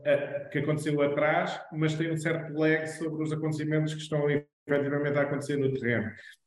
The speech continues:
E, portanto, vai tentar medir a ni-, o nível da atividade económica de uma maneira mais rápida para perceber exatamente isso, com subidas mais lentas ou até não havendo subidas em algumas reuniões, se a política monetária se mantém adequada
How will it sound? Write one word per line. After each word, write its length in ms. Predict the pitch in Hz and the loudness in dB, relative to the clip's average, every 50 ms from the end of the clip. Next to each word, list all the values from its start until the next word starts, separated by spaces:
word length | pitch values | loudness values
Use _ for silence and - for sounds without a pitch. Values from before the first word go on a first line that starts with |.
| _ _ - | _ _ 0
E, 80 | 131 | 0
portanto, 360 | 127 131 - 151 147 147 147 147 | 0 2 0 0 0 0 -2 0
vai 200 | 151 151 151 151 | 0 2 2 2
tentar 360 | 151 151 147 151 151 151 151 | 0 -2 0 0 0 2 2
medir 360 | 156 156 156 165 165 160 160 160 | 2 0 2 0 0 2 2 2
a 140 | 160 156 | 2 0
ni-, 200 | 156 160 160 160 | 0 -2 -2 -2
o 60 | 160 156 | 0 0
nível 280 | 156 160 151 156 156 | 0 0 2 2 2
da 80 | 156 156 | 2 0
atividade 440 | 156 156 156 151 156 156 156 156 156 | 0 -2 -2 -2 0 0 0 0 -2
económica 480 | 156 156 156 160 160 160 160 156 160 165 165 160 160 - - - _ | -2 -2 -2 -2 0 -2 -2 -2 0 0 0 0 0 -4 -10 -16 _
de 80 | - 151 | -4 -2
uma 60 | 156 | 0
maneira 220 | 156 156 156 160 | 2 2 2 2
mais 200 | 156 160 160 156 151 | 2 0 -2 -4 -4
rápida 540 | - 156 165 175 175 185 185 185 196 196 - - - | -2 -2 0 0 0 0 0 -2 -2 -4 -6 -8 -2
para 140 | - 185 180 | 2 2 2
perceber 440 | 170 - - - 170 160 175 185 185 | 2 0 -4 -6 -2 0 0 2 2
exatamente 540 | 185 - 175 170 180 180 185 185 180 170 147 | 2 0 0 0 0 -2 -2 -2 -2 -2 -4
isso, 180 | 139 - - | -4 -4 -6
com 160 | - 147 151 147 | -4 -2 -2 -2
subidas 420 | - - - 160 170 156 139 127 123 | -2 -2 -2 0 0 2 2 2 0
mais 480 | - 135 135 135 131 127 - - - | 0 -2 -2 -2 -2 -4 -6 -6 -4
lentas 400 | 131 147 170 202 208 202 165 135 | -2 0 0 2 2 0 0 2
ou 140 | 135 131 131 | 2 4 4
até 360 | 131 131 135 135 131 131 135 | 4 2 0 -2 -2 -2 -2
não 220 | - 156 165 165 151 | -2 -2 0 0 2
havendo 260 | 147 160 151 151 - | 2 2 2 0 -4
subidas 460 | - - 135 131 147 156 147 139 127 | -6 -8 -6 -4 -2 0 0 0 0
em 40 | 135 | 0
algumas 360 | 135 135 127 135 139 135 127 | 0 -2 -2 -2 -2 -2 -2
reuniões, 640 | 131 135 139 143 143 147 160 170 175 185 185 - - - - _ _ _ _ _ | -2 -2 -2 -2 0 0 2 2 2 0 0 -4 -10 -14 -18 _ _ _ _ _
se 220 | - - - 165 | -12 -4 0 0
a 100 | 160 147 | 2 2
política 520 | 151 156 165 160 160 151 156 160 156 156 156 | 2 2 2 2 0 0 0 2 2 2 2
monetária 400 | 156 156 151 156 156 151 156 156 | 2 0 0 2 2 0 0 0
se 120 | 156 156 | -2 -2
mantém 280 | 156 143 151 156 156 156 | -2 -2 -2 0 0 0
adequada 720 | 151 151 - 156 156 156 165 170 170 185 202 - - | 0 -2 0 0 0 2 2 2 0 0 -2 -4 -6